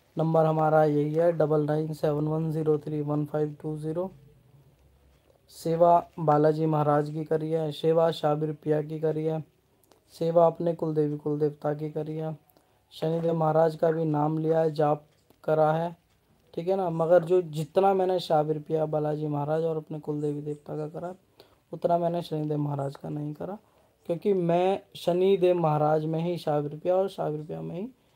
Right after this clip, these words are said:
शनिदेव महाराज कह के मैंने जाप start करा था, क्योंकि ज़्यादा जाप मैं भी नहीं करता, कर सकता, ठीक है ना।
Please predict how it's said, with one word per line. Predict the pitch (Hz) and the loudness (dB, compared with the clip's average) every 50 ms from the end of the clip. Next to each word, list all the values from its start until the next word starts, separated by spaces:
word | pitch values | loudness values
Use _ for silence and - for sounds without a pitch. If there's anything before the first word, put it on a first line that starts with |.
| _ _ _ - | _ _ _ -8
शनिदेव | - 175 175 180 180 170 165 170 175 170 | -2 0 0 0 0 2 4 4 4 4
महाराज | 165 156 151 151 151 156 175 180 175 170 | 4 2 2 4 8 8 8 8 6 2
कह | - - 151 147 | -4 -2 -2 -2
के | 147 - 156 151 | 0 -2 -2 0
मैंने | 151 147 147 156 175 208 294 - _ _ _ _ _ _ _ - | 0 0 -2 -2 -4 -4 -6 -10 _ _ _ _ _ _ _ -14
जाप | 170 156 165 151 156 160 165 | -4 2 2 2 4 2 0
start | 156 - - 156 147 143 143 - | -4 -4 -2 -2 -2 -2 -2 -6
करा | - 143 143 151 143 | -10 -10 -8 -8 -8
था, | - - - 143 - - - - - - _ - - - - - _ - - _ _ _ - | -10 -10 -12 -14 -14 -14 -20 -20 -20 -20 _ -20 -20 -20 -20 -20 _ -20 -20 _ _ _ -8
क्योंकि | 170 170 175 180 | -8 -2 -2 -2
ज़्यादा | 165 151 165 156 156 160 165 165 | 4 6 8 8 8 8 6 6
जाप | 156 165 160 160 160 - 170 | 8 8 6 6 6 2 -2
मैं | 160 156 151 151 | 0 0 0 0
भी | 151 156 165 170 | 0 -2 -2 -2
नहीं | 165 156 147 151 165 156 | -2 0 0 -2 -2 -2
करता, | - 156 147 147 - - 165 170 - _ _ - - - - | -2 -2 -4 -4 -6 -6 -6 -6 -8 _ _ -20 -12 0 4
कर | 175 170 170 | 4 4 4
सकता, | 170 175 160 160 _ - - 156 156 - _ _ _ _ _ - - _ _ - | 4 0 0 -2 _ -4 -2 -2 -2 -2 _ _ _ _ _ -20 -20 _ _ -12
ठीक | 175 170 180 | -10 -2 -2
है | 185 180 | 0 0
ना। | 170 160 139 | 0 -2 -2